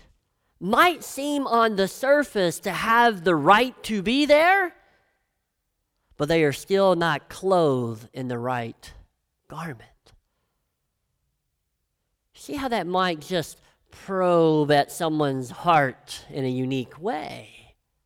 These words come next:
Oh, parading around as if you belong here? See, if those listening hadn't quite got it,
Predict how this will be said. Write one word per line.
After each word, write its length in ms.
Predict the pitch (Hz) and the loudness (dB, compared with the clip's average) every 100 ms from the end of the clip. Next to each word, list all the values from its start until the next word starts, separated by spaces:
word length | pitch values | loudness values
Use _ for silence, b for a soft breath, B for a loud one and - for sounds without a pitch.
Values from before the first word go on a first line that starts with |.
| _ _ _ _ _ - | _ _ _ _ _ -4
Oh, 760 | 185 262 320 247 117 107 - _ _ _ _ _ _ _ | -2 -2 -6 -8 -10 -18 -20 _ _ _ _ _ _ _
parading 580 | - 139 139 160 180 175 | -6 0 2 2 2 2
around 540 | 143 135 151 196 240 | 2 0 0 0 0
as 240 | 165 131 135 | -2 -4 -6
if 600 | 156 165 - - - _ _ _ _ _ _ | -2 -2 -4 -18 -20 _ _ _ _ _ _
you 160 | 143 147 | -10 -4
belong 560 | 127 117 120 156 233 | -2 -2 -2 -2 -4
here? 580 | 247 - 233 233 330 349 _ _ _ _ _ _ _ _ _ _ _ _ _ _ _ b | -10 -12 -10 -8 -10 -16 _ _ _ _ _ _ _ _ _ _ _ _ _ _ _ b
See, 220 | - 311 294 | -6 0 0
if 120 | 262 | 4
those 260 | 339 359 | 4 4
listening 420 | 233 262 - 226 202 | 2 2 2 -2 0
hadn't 340 | 190 233 208 | 0 0 -2
quite 340 | 165 214 175 | 2 4 4
got 280 | 160 180 175 | 4 6 6
it, 340 | 131 117 - | 4 -6 -16